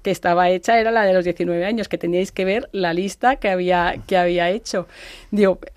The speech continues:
ha sido buena, ha sido buena, así que se merece la lista. Pero, pero me encanta, me encanta, eh, eh, eh, que nos haya dado la oportunidad del Señor de preparar estas lecturas,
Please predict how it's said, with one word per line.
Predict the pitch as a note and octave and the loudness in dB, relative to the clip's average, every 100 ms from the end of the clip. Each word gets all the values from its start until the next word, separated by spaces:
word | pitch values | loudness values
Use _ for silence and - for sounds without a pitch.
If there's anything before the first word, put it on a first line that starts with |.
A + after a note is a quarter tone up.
| - | -6
ha | |
sido | - E3+ D3+ | 0 0 0
buena, | D3 - | -4 -8
ha | - | -6
sido | E3 F3 | 2 4
buena, | F3+ G3 G#3+ | 4 2 0
así | G3+ | -2
que | F3 E3+ | -4 -2
se | F#3 | 0
merece | E3+ E3 E3+ D#3 | 0 0 -2 -4
la | D#3+ | -4
lista. | D3+ D3 - | -8 -8 -10
Pero, | - E3+ D#3+ - | -4 -2 -2 -4
pero | - E3+ | -4 0
me | E3 | 0
encanta, | E3 F3 F#3+ A3 A3 - - | 0 -2 -2 -2 -2 -4 -4
me | |
encanta, | E3+ E3+ F3 F3+ G#3+ G#3 G3+ G3+ G3 - | -4 -2 -4 -6 -8 -8 -8 -8 -10 -12
eh, | G3 E3+ E3 D#3+ - - - - | -8 -6 -4 -6 -10 -20 -20 -12
eh, | F3+ - - - | -8 -8 -10 -8
eh, | D#3 D#3 - - | -6 -6 -10 -8
que | - | -4
nos | D#3+ D3 | -4 -2
haya | F3+ | 0
dado | G3+ | 0
la | G#3 | 0
oportunidad | G3+ F3+ F#3 F#3 F#3+ | -2 -4 -2 -2 -2
del | F#3 | -2
Señor | F3+ F#3+ | -4 -2
de | F3+ | -2
preparar | E3+ E3 D#3 E3 F3+ | -4 -6 -6 -4 -4
estas | G3 - F#3+ F#3 | -6 -8 -8 -6
lecturas, | F#3 - G#3 G#3 | -8 -6 -4 -4